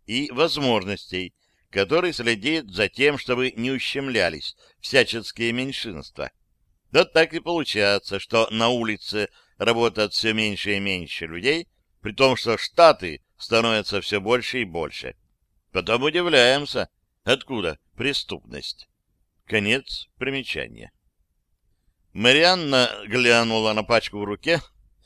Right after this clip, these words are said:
потом на плакат, запрещающий курение, сунула пачку обратно в сумку, скорчила зверскую рожу. Эйч ар исчез.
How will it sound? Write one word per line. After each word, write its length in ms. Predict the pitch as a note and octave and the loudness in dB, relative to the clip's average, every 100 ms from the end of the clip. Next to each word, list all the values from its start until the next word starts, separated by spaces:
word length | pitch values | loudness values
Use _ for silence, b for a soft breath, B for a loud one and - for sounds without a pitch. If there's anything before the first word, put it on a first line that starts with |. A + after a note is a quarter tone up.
| b _ | b _
потом 440 | A#2 B2 F3 D3+ A#2+ | -2 2 2 4 2
на 100 | A#2 | 0
плакат, 560 | G#2 A#2 - D#3 - | 2 0 2 0 0
запрещающий 1040 | A2 A2 C3 C3+ B2+ - C3+ C3 - C3 A#2 | -8 -6 -4 -2 -4 0 2 2 -2 -6 -10
курение, 720 | - C3 C3 B2+ B2 B2 - _ _ _ _ _ _ | -6 -2 -2 -2 -4 -6 -6 _ _ _ _ _ _
сунула 460 | - F3+ D#3+ A#2+ A2 | -4 -2 2 4 4
пачку 400 | - A2+ - A2 | 4 0 0 -2
обратно 500 | G#2+ G#2+ - G#2 G2 | 0 0 0 -4 -4
в 80 | - | -4
сумку, 500 | - E3 C3+ D#3 - _ _ _ - | -4 -4 -6 -8 -8 _ _ _ -16
скорчила 880 | - - C3 D3 C3 C3+ C3+ C3+ | -14 0 2 4 0 -4 -2 -2
зверскую 800 | G#2 E2 G#2+ A#2+ G#2+ - G#2+ A2+ | -4 -4 0 0 0 -10 -4 -4
рожу. 360 | G#2+ F#2 B1 B1+ _ _ _ _ _ _ | -2 -4 -8 -18 _ _ _ _ _ _
Эйч 400 | G#2 A2 F2 B2 | 2 2 0 4
ар 400 | B2 C#3 C#3+ B2+ - | 4 4 0 -6 -12
исчез. 560 | A2+ - E2+ - - | -10 -8 -8 -10 -16